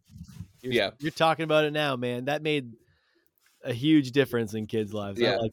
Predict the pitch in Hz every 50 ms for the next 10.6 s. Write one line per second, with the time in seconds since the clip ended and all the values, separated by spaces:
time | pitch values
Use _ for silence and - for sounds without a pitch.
0 | - 98 95 - 175 180 190 170 - - 185 - 151 165 170 143 - - 190 202
1 | 233 240 226 - - 180 175 165 160 139 120 131 117 113 120 123 131 135 135 131
2 | 131 - 135 131 - 117 120 120 123 120 117 113 - - 117 104 104 104 101 -
3 | - - 120 101 95 - 98 92 - - - 104 95 92 92 85 80 - - -
4 | 80 85 92 104 120 - _ _ _ 135 120 156 - - - 208 - - - -
5 | 175 - - 135 - 156 135 151 - - 202 160 180 165 156 165 180 196 196 131
6 | 135 180 175 180 175 185 170 139 151 151 - - 156 151 147 139 131 156 170 180
7 | 180 180 170 208 - 214 - - - 147 139 151 143 135 127 127 - 170 190 -
8 | 131 139 143 139 135 143 151 160 180 190 175 - - 202 170 165 147 143 131 -
9 | 160 - 208 185 156 113 98 - 139 - 139 - - 196 190 175 - - - -
10 | 139 - - 202 196 180 180 165 185 180 170 -